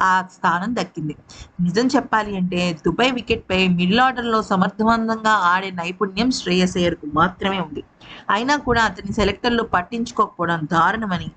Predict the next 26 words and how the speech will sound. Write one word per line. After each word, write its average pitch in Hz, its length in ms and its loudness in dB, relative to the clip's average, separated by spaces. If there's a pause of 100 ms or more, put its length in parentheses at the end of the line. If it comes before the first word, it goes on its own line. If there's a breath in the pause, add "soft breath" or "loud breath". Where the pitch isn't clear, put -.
(300 loud breath)
గంభీర్ 262 500 2
వాళ్ళ 254 260 0
వ్యూహంలో 233 580 2
భాగంగానే 185 580 0
అతను 185 300 0
తప్పించినట్లు 185 840 -2 (160)
నిపుణులు 196 460 0
సైతం 160 440 -2
మండిపడుతున్నారు. 170 720 -4 (400 loud breath)
మిగతా 294 420 4
ఆటగాళ్ళకి 247 600 0
ఎవ్వరికీ 240 500 -4
కూడా 170 260 2 (200)
అసలు 254 340 0 (120)
శ్రేయస్ 196 480 0
అయ్యర్ 196 320 2
అలాంటి 170 500 0
మెరుగైన 208 500 2 (460 loud breath)
రికార్డులే 233 580 0 (160)
ఎవ్వరికీ 175 480 -4
లేవు. 170 240 0 (380 loud breath)
అయితే 269 260 2 (1300 loud breath)
ఎవరిని 269 360 2
తప్పించి 294 460 -2
శుభ్మన్ 254 440 0
గిల్ను 254 360 2